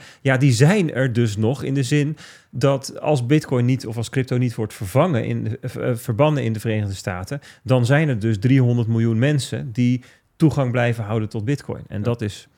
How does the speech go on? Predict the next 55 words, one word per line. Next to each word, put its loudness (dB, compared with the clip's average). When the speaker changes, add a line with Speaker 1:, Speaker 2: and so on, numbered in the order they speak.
Speaker 2:
Ja. -4
Speaker 1:
ja, -4
dat, -4
dat 2
is -4
ook -2
wel -2
een, -8
zeg -8
maar, -12
een -10
ding. -6
Nou, -8
laten -2
we 0
even, 0
ehm, -2
het, -6
eh, -12
laten -4
overgaan 0
in -2
de 0
marktupdate. -4
Ik -10
wil -2
graag -4
deze, 0
eh, -6
nog -4
even -2
laten -6
zien, 0
Stijn, -4
in -8
beeld. -4
Die, -4
ehm, -6
dat -12
schema 0
wat -2
we -4
net -2
lieten -4
zien -4
om -4
Peter 0
zijn, -6
eh, -4
eh, -8
datums -2
te, -12
te, -4
te -12
illustreren. -6